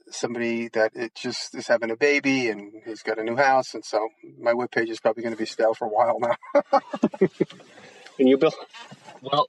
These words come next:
Speaker 3: you can find me at One Car Workshop on Twitter, Facebook, and Instagram. I also host the podcast Maker's Hustle,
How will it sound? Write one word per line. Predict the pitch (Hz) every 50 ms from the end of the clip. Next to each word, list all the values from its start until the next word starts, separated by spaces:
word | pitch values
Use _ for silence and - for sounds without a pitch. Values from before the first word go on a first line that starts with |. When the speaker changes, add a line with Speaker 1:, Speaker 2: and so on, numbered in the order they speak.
| - -
Speaker 3:
you | 131 135 131
can | - - 143 131 127 123 120 120 120 120 -
find | - - 131 135 131 131
me | 131 127 -
at | 117 113 107 - -
One | 127 127 127
Car | - - 123 117
Workshop | 117 123 117 - - 127 123 117 - -
on | 113 110 107
Twitter, | 101 - 127 120 117 117
Facebook, | - - 117 110 - - - 117 104 -
and | - 104 104 101
Instagram. | 101 113 110 - - 117 104 110 107 107 110 107
I | 101 104
also | 110 107 107 - - 120 110 104 104 104 104 98 92 -
host | - 123 113 107 - -
the | 98
podcast | - - 113 107 101 - 110 107 - -
Maker's | 107 107 110 110 - 117 101 -
Hustle, | - 110 104 - 147 147 -